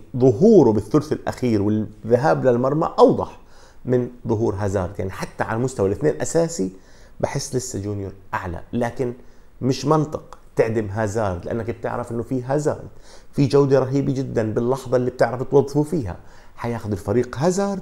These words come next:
لمستوى آخر. بس بالنسبة لجونيور ما زلت أشعر إنه في اعتماد كثير على فرديته أكثر من جماعيته، باللحظة اللي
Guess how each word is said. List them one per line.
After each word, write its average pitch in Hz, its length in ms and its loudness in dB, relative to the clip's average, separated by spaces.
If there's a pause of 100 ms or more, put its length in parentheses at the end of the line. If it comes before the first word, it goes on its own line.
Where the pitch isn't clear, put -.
لمستوى 101 400 -6
آخر. - 280 -6 (340)
بس 113 160 2
بالنسبة 196 340 6
لجونيور 165 440 8
ما 113 160 2
زلت 156 380 0
أشعر 151 500 -2
إنه 120 140 0
في 135 180 -4
اعتماد 120 420 -2
كثير 123 260 -4
على 90 200 -4
فرديته 156 720 2 (500)
أكثر 120 280 -4
من 98 160 -2
جماعيته، 90 580 -4
باللحظة 123 480 2
اللي 113 180 0